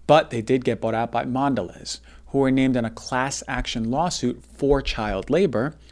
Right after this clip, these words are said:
along with six other companies, Nestle, Cargill, Mars, Hershey's, Barry Callebaut, and Olam. And according to international rights advocates, these companies have a long storied history of being involved in child labor. So now Hu, as I mentioned,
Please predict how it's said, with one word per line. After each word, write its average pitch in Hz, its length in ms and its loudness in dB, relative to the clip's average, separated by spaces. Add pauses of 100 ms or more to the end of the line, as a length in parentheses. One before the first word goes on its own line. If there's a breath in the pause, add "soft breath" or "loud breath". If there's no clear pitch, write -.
along 120 280 0
with 110 100 -4
six - 280 -6
other 101 160 -8
companies, - 540 -8 (440 loud breath)
Nestle, 120 600 0 (280 soft breath)
Cargill, 110 600 0 (220 loud breath)
Mars, 113 420 0
Hershey's, 113 480 -2
Barry 107 340 -4
Callebaut, 101 500 -6
and 110 200 -10
Olam. 107 480 -4 (120)
And 131 100 0
according 139 320 6
to - 140 -4
international 123 640 0
rights 117 320 2
advocates, 123 600 -4 (200 loud breath)
these 147 180 0
companies 135 420 -2
have 113 140 -6
a 110 40 -2
long 120 400 0
storied 117 320 0
history 104 480 -4
of 104 180 -12
being 107 220 -4
involved 98 440 -8
in 95 60 -14
child 98 420 -10 (180)
labor. 98 360 -8
So 120 100 -4
now 113 240 0
Hu, 139 600 6
as 117 160 -2
I 123 80 2
mentioned, 117 640 -2